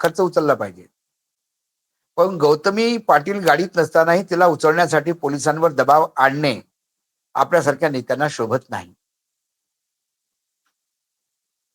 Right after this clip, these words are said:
आता एक तर गौतमी पाटलाला तो ओळखत नाही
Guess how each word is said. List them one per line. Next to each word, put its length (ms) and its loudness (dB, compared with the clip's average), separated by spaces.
आता 260 4
एक 180 -2
तर 220 2
गौतमी 480 0
पाटलाला 440 0
तो 140 0
ओळखत 320 0
नाही 200 -12